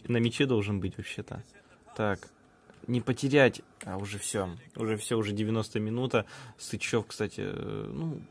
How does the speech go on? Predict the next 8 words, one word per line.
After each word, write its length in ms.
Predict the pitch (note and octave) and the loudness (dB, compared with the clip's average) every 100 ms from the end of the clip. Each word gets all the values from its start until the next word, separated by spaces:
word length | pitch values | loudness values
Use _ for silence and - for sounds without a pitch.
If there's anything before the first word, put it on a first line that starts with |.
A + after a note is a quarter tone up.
| - - | -18 -4
травмировали 720 | D3 D3+ E3 F3 C#3+ A2 F#2+ | 0 2 2 2 2 2 0
его 220 | F#2+ F#2+ | -2 -2
гады. 440 | G2+ G2 F#2 F#2 G2 - - - - - - - | 0 0 -2 -4 -8 -12 -20 -20 -20 -20 -14 -6
Я 100 | A2+ | -4
думаю, 320 | A2+ A2+ A2 | -2 -2 -2
мы 220 | A2 A2 | -2 -2
успеем 480 | G#2+ - B2 A#2 G#2 G2 - _ - - - - - - - - - G2 - F#2 - | -4 -8 -4 -2 -2 -4 -8 _ -20 -20 -20 -20 -20 -20 -20 -20 -18 -18 -18 -18 -10
заменить. 1080 | G#2+ F#2+ G2+ G2+ G2+ G#2+ B2 D3+ - - | -8 -4 -2 -2 -2 -2 -2 -2 -6 -14